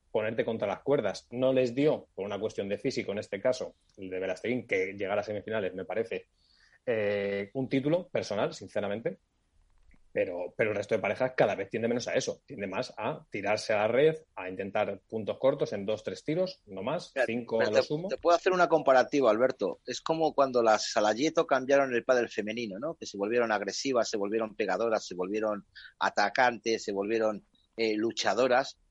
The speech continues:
Speaker 2: Y, y ahora eso es el pádel que estaba haciendo la Juan y Lebrón, de lo que tú dices, de atacar, de achicar espacios. Los jugadores, otras parejas han visto que ese es el resultado, que ese es el, como dice, como te gusta a ti decir, el pádel dos punto cero o el pádel tres cero.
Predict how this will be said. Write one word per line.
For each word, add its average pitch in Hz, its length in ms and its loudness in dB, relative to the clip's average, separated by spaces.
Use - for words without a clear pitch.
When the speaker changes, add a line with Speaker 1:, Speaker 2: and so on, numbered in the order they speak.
Speaker 2:
Y, 107 480 -4
y 104 80 -8
ahora 117 320 4
eso 139 240 0
es - 80 -8
el 117 180 0
pádel 123 300 2
que - 80 -8
estaba 113 240 0
haciendo 117 380 -2
la 95 80 2
Juan 113 260 2
y 113 60 -2
Lebrón, 120 480 2
de 107 80 -2
lo 92 80 -4
que - 60 -20
tú 107 100 -6
dices, 107 260 -4
de 95 80 -2
atacar, 113 460 0
de 104 80 -2
achicar - 340 -4
espacios. 139 560 -4
Los 123 140 0
jugadores, 120 500 2
otras 117 240 -4
parejas 143 300 -4
han 135 120 -2
visto 147 300 -2
que 139 120 -2
ese 139 160 0
es - 180 -4
el 135 120 2
resultado, 131 460 0
que 123 80 -4
ese 120 120 -8
es - 100 -14
el, 120 240 -2
como 104 220 -4
dice, 127 260 -4
como 113 180 -6
te 110 100 -4
gusta 131 260 0
a - 20 -8
ti 135 120 -4
decir, 127 220 -2
el 110 120 -2
pádel 127 320 -2
dos 120 160 -6
punto 123 280 -10
cero 127 280 -2
o 107 40 -2
el 98 80 -6
pádel 117 280 -4
tres 120 240 -10
cero. 139 260 -2